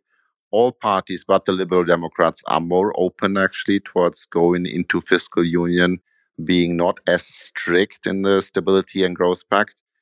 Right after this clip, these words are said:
But Liberal Democrats will in most likelihood be a part of the new government.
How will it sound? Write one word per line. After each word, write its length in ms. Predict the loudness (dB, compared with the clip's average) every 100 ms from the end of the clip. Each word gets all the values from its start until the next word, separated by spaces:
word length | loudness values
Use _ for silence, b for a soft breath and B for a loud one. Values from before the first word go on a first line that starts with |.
| _ _
But 140 | -4 -2
Liberal 300 | 0 0 0
Democrats 560 | 0 -2 0 0 0
will 240 | 0 0 0 _
in 220 | -2 0
most 360 | 2 2 0 -2
likelihood 640 | 0 0 -2 -2 -2 -4 _ _ _ -20 -6
be 280 | 0 0 -2 -10
a 60 |
part 320 | -4 2 2 0
of 100 | -4
the 120 | 0 0
new 240 | 0 0
government. 580 | 2 2 2 2 2 0